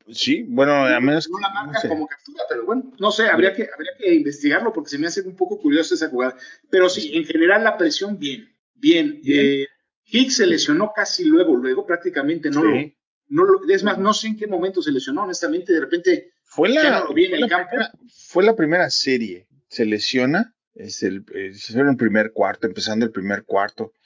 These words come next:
Speaker 1: se lesiona, sale, Eddie Goldman salió, jugó, eh,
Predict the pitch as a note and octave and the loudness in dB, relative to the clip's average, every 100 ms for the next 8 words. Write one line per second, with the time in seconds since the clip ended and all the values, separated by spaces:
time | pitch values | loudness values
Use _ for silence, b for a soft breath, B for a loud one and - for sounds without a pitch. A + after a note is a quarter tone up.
0 | _ _ - A#2 G#2 G2 - A#2+ C3 C#3 | _ _ -6 -2 0 -2 0 0 2 0
1 | C3+ _ - - - A#2 B2 D3+ G3 - | -2 _ -14 -6 0 0 2 0 0 -6
2 | _ _ _ C#3+ D#3+ E3+ C3 C3+ D3 D#3+ | _ _ _ 0 0 2 2 4 4 0
3 | E3 D#3 _ _ - _ - B2 A2+ A#2+ | -2 -4 _ _ -20 _ -4 0 4 4
4 | C3+ D3 C#3 A#2 B2+ D#3+ E3+ - A#2 G2 | 4 2 -2 0 4 4 2 -4 -12 -10
5 | G2+ G2 | -10 -12